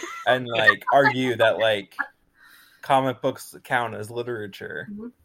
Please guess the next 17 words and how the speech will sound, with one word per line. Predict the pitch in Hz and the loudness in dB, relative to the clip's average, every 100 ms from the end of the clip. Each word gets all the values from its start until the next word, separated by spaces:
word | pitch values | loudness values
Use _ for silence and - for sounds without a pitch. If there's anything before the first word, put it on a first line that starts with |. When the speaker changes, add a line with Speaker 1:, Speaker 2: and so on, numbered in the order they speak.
| - | -2
Speaker 2:
It | 190 | 0
was | 247 - | 0 2
so | 247 214 - - - | 2 2 -4 -10 -2
fucking, | 226 233 220 214 | 0 2 2 4
like, | 202 165 | 0 0
my, | 170 175 214 190 - | 2 4 4 2 2
<laughs> | 285 202 151 _ - | 4 4 0 _ 0
what | 175 196 | 4 6
I | 220 | 4
did | 190 190 196 196 185 | 2 0 2 2 -2
for | 180 185 170 101 - _ _ _ | -2 -2 -2 -6 -12 _ _ _
then | 147 147 135 | -4 -2 -4
senior | - 254 381 | -6 -6 -4
year | 190 165 143 | -2 0 0
was | 143 135 | 0 -4
British | 123 - 180 202 185 | -6 -6 -4 -2 -6
literature, | 139 117 113 110 110 - 113 107 104 | -4 -4 -2 -4 -6 -8 -6 -6 -8